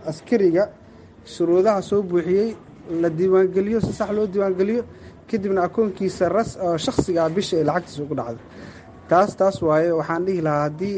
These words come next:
ay xukuumadda, ee, go'aan gaarto, waa, way ku guuleysanaysaa. Een, sidaas si la mid ah. Ee, taas saasaan ka leeyahay. Midda labaad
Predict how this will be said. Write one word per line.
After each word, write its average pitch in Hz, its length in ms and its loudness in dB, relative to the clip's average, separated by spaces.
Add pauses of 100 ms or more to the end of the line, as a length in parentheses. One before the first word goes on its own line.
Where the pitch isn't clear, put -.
ay 160 140 2 (360)
xukuumadda, 165 640 2 (160)
ee, 147 300 -4
go'aan 180 340 2
gaarto, 147 440 2 (320)
waa, 147 400 0
way 156 140 0
ku 160 120 -10
guuleysanaysaa. 151 800 0 (260)
Een, 135 520 -6 (100)
sidaas 180 320 0
si - 100 -2
la 156 100 2
mid 160 200 0
ah. 180 120 0 (1200)
Ee, 156 220 2
taas 170 260 4
saasaan 185 360 0
ka 165 80 -4
leeyahay. 160 300 2
Midda 185 220 -2
labaad 175 240 4